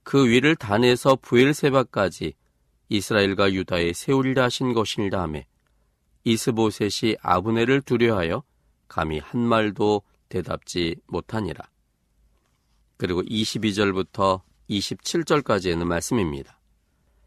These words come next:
다윗의 신복들과 요압이 적군을 치고 크게 노력한 물건을 가지고 돌아오니 아브넬은 이미 보냄을 받아 평안히 갔고 다윗과 함께 헤브론에 있지 아니한 때라.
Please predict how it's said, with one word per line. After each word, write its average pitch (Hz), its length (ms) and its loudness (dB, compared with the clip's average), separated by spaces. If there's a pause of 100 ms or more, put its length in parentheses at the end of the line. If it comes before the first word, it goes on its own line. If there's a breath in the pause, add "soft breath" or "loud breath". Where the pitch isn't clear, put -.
(480)
다윗의 104 360 2
신복들과 135 920 2
요압이 90 480 0 (420)
적군을 107 440 0
치고 123 320 -2
크게 - 360 0
노력한 127 520 2
물건을 104 480 2
가지고 92 340 0
돌아오니 85 560 -4 (720)
아브넬은 92 640 0
이미 101 300 2
보냄을 117 540 2
받아 101 260 2
평안히 139 480 2
갔고 82 400 -6 (840)
다윗과 98 320 2
함께 143 580 2
헤브론에 120 520 0
있지 113 400 -4
아니한 87 420 0
때라. 78 320 -6